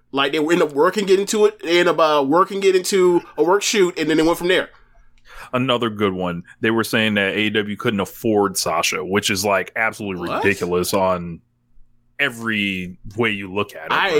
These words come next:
Speaker 2: right?
Speaker 1: never heard that one, but I would have, like,
Speaker 2: Oh,
Speaker 1: I,
Speaker 2: yeah.
Speaker 1: I, I would have loved to have tweeted at that one had I seen it, because that is
Speaker 2: Yes.
Speaker 1: ridiculous.
Speaker 2: But, but they wanna see her go to Japan, you know, but, you know, um,
Speaker 1: They, but they can't, yeah, they wanna see her to go to Japan,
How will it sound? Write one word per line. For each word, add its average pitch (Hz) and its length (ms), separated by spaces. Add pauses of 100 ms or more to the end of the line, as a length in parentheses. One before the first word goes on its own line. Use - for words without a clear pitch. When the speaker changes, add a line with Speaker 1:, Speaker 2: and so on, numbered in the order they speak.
(100)
Speaker 2:
right? 127 100
Speaker 1:
never 156 380
heard 123 300
that 143 220
one, 110 140
but 101 140
I 147 200
would 131 240
have, 107 140
like, 98 280
Speaker 2:
Oh, 90 300 (360)
Speaker 1:
I, 131 100 (140)
Speaker 2:
yeah. 107 320
Speaker 1:
I, 135 100
I - 20
would 139 120
have 131 80
loved 127 220
to 120 60
have 113 120
tweeted 131 340
at 113 80
that 117 140
one 110 100
had 110 220
I 95 40
seen 107 240
it, 92 80
because 104 280
that 107 200
is 98 60
Speaker 2:
Yes. 85 300
Speaker 1:
ridiculous. - 500 (500)
Speaker 2:
But, 104 240
but 101 120
they 117 60
wanna 143 180
see 143 140
her 131 60
go 123 140
to 117 60
Japan, 98 580 (180)
you 110 160
know, 85 300 (160)
but, 85 340
you 92 100
know, 90 180 (420)
um, 92 240
Speaker 1:
They, - 80
but 202 140
they 190 100
can't, 226 340
yeah, 196 200 (180)
they 156 140
wanna 226 200
see 277 120
her 269 60
to 269 60
go 262 100
to 240 60
Japan, 240 600